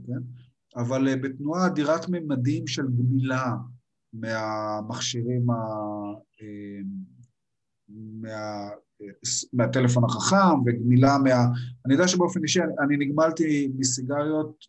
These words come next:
מקווה שזה יחזיק, לפני ארבעה חודשים, ו-, והגמילה הבאה שלי היא מהטלפון החכם שלי. ואני חושב שזה תהליך כלל, אה, ש-, שיאפיין, אה, מגזרים שלמים באוכלוסייה.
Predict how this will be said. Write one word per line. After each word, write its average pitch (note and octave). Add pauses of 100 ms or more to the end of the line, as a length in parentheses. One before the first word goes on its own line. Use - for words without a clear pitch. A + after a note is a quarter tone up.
מקווה B2
שזה B2+
יחזיק, C#3
לפני C#3 (500)
ארבעה C#3
חודשים, C#3+
ו-, C3+
והגמילה C3 (100)
הבאה C3
שלי C#3+
היא C#3 (120)
מהטלפון B2 (480)
החכם B2
שלי. A#2+ (480)
ואני C3
חושב D3+
שזה F3+ (180)
תהליך D#3
כלל, D#3 (120)
אה, C#3+
ש-, B2 (400)
שיאפיין, C#3
אה, C#3+ (480)
מגזרים B2+
שלמים C#3
באוכלוסייה. A#2+